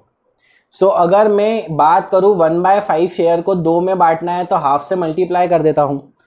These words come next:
So यहाँ से आ जाएगा one by ten रेशियो ए को देना पड़ेगा and one by ten बी को देना पड़ेगा। So अब ये दोनों one by ten, one by ten किसको देंगे, सी को,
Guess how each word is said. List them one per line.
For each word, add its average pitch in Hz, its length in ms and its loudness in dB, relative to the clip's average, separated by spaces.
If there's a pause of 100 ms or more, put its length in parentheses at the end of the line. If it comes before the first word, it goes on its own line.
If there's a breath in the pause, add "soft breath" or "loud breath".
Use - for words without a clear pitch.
(280)
So 190 100 -2
यहाँ 165 400 0
से 214 120 -2
आ 185 160 4
जाएगा 175 400 2
one 190 280 0
by 180 340 2
ten 156 520 -2 (500)
रेशियो 156 920 2 (120)
ए 185 320 4
को 208 140 4
देना 190 320 2
पड़ेगा 190 380 0 (120)
and 190 100 -2
one 175 260 0
by 185 200 2
ten 170 400 -2 (360 soft breath)
बी 170 260 0
को 220 120 4
देना 165 220 0
पड़ेगा। 107 380 -4 (500)
So 202 120 2
अब 202 100 2
ये 190 300 4
दोनों 185 460 2
one 175 260 2
by 185 140 4
ten, 190 220 2
one 165 180 4
by 170 160 4
ten 185 180 0
किसको 185 260 0
देंगे, 202 320 2
सी 196 300 -2
को, 175 240 2